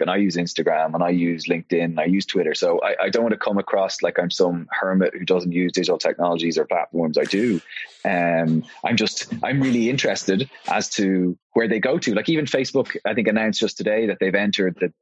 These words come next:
the dating app game. They were gonna bring this out, I think, last year and for different reasons. And I think there was actually data privacy and G D P co-, uh, G D P R concerns. It didn't get launched in twenty, uh, in twenty, earlier this year in twenty nineteen.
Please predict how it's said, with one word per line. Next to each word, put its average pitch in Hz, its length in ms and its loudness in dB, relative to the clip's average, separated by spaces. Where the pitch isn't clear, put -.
the 101 60 2
dating 113 500 0
app - 380 -2
game. 71 480 0
They 98 60 2
were 104 120 0
gonna 113 160 2
bring 101 200 0
this 92 120 -2
out, 98 220 2
I 95 40 -2
think, 92 180 -4
last 92 320 0
year 87 220 2
and 85 100 -4
for 90 80 -4
different 95 340 -2
reasons. 90 420 0
And 80 80 0
I 76 60 -2
think 85 180 -6
there 80 120 0
was 95 320 2
actually 80 360 0
data 92 200 2
privacy 92 560 0
and 80 100 -2
G 90 120 0
D 82 80 2
P 80 120 -4
co-, - 200 0
uh, 82 140 0
G 87 140 0
D 82 60 0
P 90 120 -2
R 85 120 2
concerns. 80 360 0
It 73 80 -4
didn't 92 180 0
get 82 160 0
launched 87 300 0
in - 40 -4
twenty, 80 460 0
uh, 78 300 2
in 82 140 2
twenty, 80 580 0
earlier 95 280 2
this 120 200 -2
year 113 280 2
in 87 60 -4
twenty 90 260 0
nineteen. 156 520 0